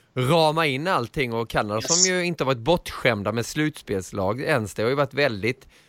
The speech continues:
Speaker 1: ont om det. Men du, med Edmonton, Erik, och Connor McDavid, den här hysteriska formen, man glömmer ju lätt Draisaitl, över, över åttio poäng på honom också. Det är ju rätt imponerande den här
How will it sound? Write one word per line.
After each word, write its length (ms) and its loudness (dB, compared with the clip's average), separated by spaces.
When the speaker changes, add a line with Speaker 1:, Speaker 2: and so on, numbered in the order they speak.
Speaker 1:
ont 380 2
om 200 4
det. 80 2
Men 120 0
du, 120 2
med 280 4
Edmonton, 520 2
Erik, 460 0
och 280 0
Connor 220 2
McDavid, 460 2
den 100 0
här 60 4
hysteriska 720 2
formen, 500 4
man 160 0
glömmer 280 6
ju 20 0
lätt 180 2
Draisaitl, 640 2
över, 220 4
över 220 2
åttio 240 0
poäng 300 4
på 100 -4
honom 240 4
också. 240 0
Det 60 2
är 20 2
ju 100 2
rätt 220 0
imponerande 760 4
den 100 4
här 220 4